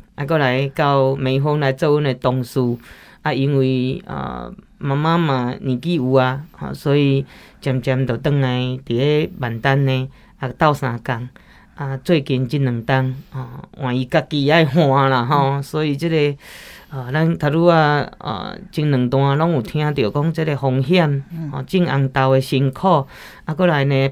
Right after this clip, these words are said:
Speaker 1: 芳残啦，吼，这步步拢爱钱，拢爱成本，
Speaker 2: 嗯。
Speaker 1: 啊，这是要安怎换呢？吼，
Speaker 2: 嗯。
Speaker 1: 这家己做头家，吼，这种头家无好做呢。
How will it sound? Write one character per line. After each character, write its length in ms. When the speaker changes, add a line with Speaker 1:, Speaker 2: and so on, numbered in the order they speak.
Speaker 1:
芳 320
残 520
啦， 520
吼， 260
这 300
步 180
步 220
拢 160
爱 160
钱， 340
拢 140
爱 160
成 280
本， 260
Speaker 2:
嗯。 80
Speaker 1:
啊， 80
这 160
是 100
要 200
安 100
怎 160
换 300
呢？ 240
吼， 280
Speaker 2:
嗯。 60
Speaker 1:
这 260
家 100
己 140
做 160
头 180
家， 300
吼， 120
这 140
种 220
头 140
家 200
无 180
好 140
做 280
呢。 100